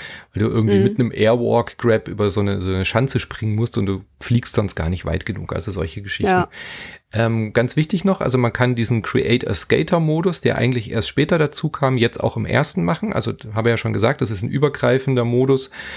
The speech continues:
Speaker 1: Das, ich hab Modus gesagt übrigens, nicht Modi.
Speaker 2: Haha.
Speaker 1: <laughs> Ähm,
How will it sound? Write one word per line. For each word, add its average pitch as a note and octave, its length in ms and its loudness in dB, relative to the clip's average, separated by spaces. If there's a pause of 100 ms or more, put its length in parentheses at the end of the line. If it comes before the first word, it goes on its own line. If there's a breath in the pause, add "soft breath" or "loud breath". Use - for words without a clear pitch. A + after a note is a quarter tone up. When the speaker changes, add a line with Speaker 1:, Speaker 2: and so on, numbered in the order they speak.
(280 loud breath)
Speaker 1:
Das, - 300 2
ich - 80 -2
hab F2+ 100 0
Modus A2+ 300 2
gesagt F#2+ 240 0
übrigens, G2 260 -6
nicht F#2+ 140 -2
Modi. G2+ 360 -4 (840 loud breath)
Speaker 2:
Haha. G#3 640 2
Speaker 1:
<laughs> - 40 -6 (1300 loud breath)
Ähm, A#2 220 -2